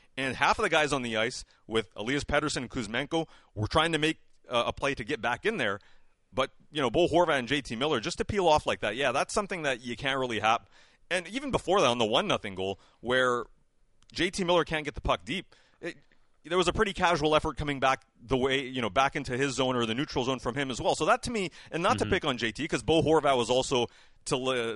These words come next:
Speaker 1: laid blame on that, on that power play, or sorry, that shorthanded goal. But those are the details and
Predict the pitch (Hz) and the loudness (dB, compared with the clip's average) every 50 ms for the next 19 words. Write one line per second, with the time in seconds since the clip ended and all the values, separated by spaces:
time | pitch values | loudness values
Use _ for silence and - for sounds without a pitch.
0 | 107 117 120 123 131 123 113 104 95 110 123 127 127 127 123 120 87 113 107 110 | -6 -4 -2 -2 -2 -2 -4 -8 -4 0 0 2 2 0 -4 -6 -4 -2 0 0
1 | 110 113 110 110 107 - - 113 107 107 107 104 98 - - - 113 131 165 170 | 0 0 -2 -4 -4 -4 -4 -4 -4 -2 -2 -4 -6 -6 -2 0 2 2 2 2
2 | - - 147 131 120 113 107 104 92 - 127 120 113 110 98 - - - - - | 0 0 -2 0 0 0 -2 -2 -2 -4 -2 -2 -2 -4 -4 -6 -12 -20 -20 -16
3 | - - 165 170 147 147 139 127 113 92 120 185 202 170 - - - - - _ | -6 -2 -2 0 0 0 -2 -2 -2 0 2 2 2 2 0 -2 -8 -20 -20 _
4 | - - 143 160 - 143 160 185 214 202 233 202 190 156 131 165 180 - - 160 | -12 -8 -8 -8 0 2 4 4 4 4 2 2 0 -2 -2 -4 -6 -4 -2 0
5 | 139 139 131 139 127 127 127 | 0 0 0 -2 -4 -4 -8